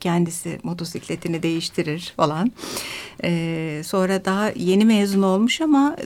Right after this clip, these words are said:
tarih üzerinden biraz, e, dini, e, sorgulayan ama diğer hocanın habire bir tersleyip susturmaya çalıştığı, biraz daha modern hoca diyebileceğimiz ikinci hoca var. E, bir de tabii, e, neredeyse ateizm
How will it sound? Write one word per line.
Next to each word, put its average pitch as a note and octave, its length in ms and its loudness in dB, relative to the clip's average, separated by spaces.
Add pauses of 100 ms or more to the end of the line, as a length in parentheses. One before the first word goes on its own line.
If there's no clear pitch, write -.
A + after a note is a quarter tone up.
tarih A3 320 2
üzerinden E3+ 600 2
biraz, D#3+ 460 -4 (100)
e, E3 280 -6 (580)
dini, E3+ 360 2 (460)
e, C#3 160 -8
sorgulayan E3 720 0
ama F3 240 2
diğer F3 220 4
hocanın E3+ 400 0
habire E3 300 -2
bir D#3+ 100 -6
tersleyip F3 560 0
susturmaya F3 560 0
çalıştığı, D#3 720 -4 (220)
biraz F3+ 320 4
daha E3 180 0
modern E3 420 0
hoca E3+ 300 0
diyebileceğimiz D3+ 800 -4 (420)
ikinci F3 380 0
hoca E3+ 440 -2 (160)
var. F3+ 240 0 (560)
E, - 240 -4
bir G#3 100 2
de F3 140 4
tabii, G3 340 0
e, - 720 -4
neredeyse E3+ 500 0
ateizm F3 580 -2